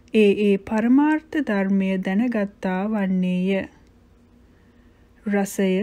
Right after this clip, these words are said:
ප්‍රත්‍යුපස්ථාන, පදස්ථානයන්ද දැනගත්තාම ඒ ඒ පරමාර්ථ ධර්මය ඉතා හොඳින් දැනගත්තා වන්නේය.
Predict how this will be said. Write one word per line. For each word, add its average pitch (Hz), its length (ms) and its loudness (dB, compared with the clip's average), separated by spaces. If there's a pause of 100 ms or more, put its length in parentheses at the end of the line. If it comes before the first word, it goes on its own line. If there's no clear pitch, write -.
(500)
ප්‍රත්‍යුපස්ථාන, 202 1200 -4 (540)
පදස්ථානයන්ද 190 1300 -2 (480)
දැනගත්තාම 202 1000 0 (560)
ඒ 202 240 6
ඒ 196 220 2
පරමාර්ථ 202 840 0
ධර්මය 190 480 0 (140)
ඉතා 247 400 -2
හොඳින් 196 440 0
දැනගත්තා 190 840 -2
වන්නේය. 185 720 -2